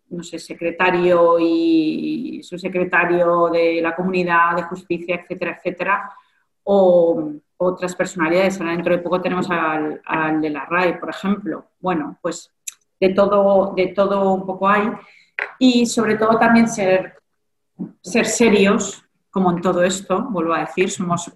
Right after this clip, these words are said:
eventos aburridos, es ser serio y, em, y que la gente, pues, pues vea las cosas organizadas y que, y que todo salga bien. O sea, que no haya incidencias,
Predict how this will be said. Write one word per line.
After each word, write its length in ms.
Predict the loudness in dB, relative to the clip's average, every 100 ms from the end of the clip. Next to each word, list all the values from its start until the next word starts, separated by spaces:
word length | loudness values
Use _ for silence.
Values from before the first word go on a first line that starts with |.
| -6
eventos 440 | -4 -2 -4 -8 -6
aburridos, 640 | -4 -2 0 0 -2 -8 -16
es 180 | -20 _
ser 240 | -12 -10
serio 600 | -8 -4 -2 0 -2 -4 -16 _ _ _ _ _ 2
y, 280 | 4 4
em, 1000 | 4 4 2 -2 -4 -6 -6 -6 -8 -10 -16 _ -12
y 120 | -4
que 80 | 0
la 100 | 0
gente, 280 | -2 -6 -6
pues, 400 | -6 -8 -16 _
pues 220 | -8 -6
vea 180 | -4 -2
las 180 | -2 -6
cosas 280 | -10 -6 -6
organizadas 840 | -6 -6 -6 -4 -2 -2 -6 -8
y 180 | -8 -8
que, 580 | -6 -2 -2 -2 -4 -8 -12 -16 _ _ _ _ _ _ _ _ _ _ -10
y 80 | -4
que 100 | -2
todo 200 | -2 -2
salga 280 | -4 -4 -4
bien. 300 | -6 -8 -12 -16
O 20 |
sea, 220 | -10 -6
que 140 | -4
no 240 | -4 -2 -2
haya 300 | 0 -2 -2
incidencias, 1400 | -4 -6 -4 -4 -4 -8 -8 -4 -2 -2 -4 -6 -14 -20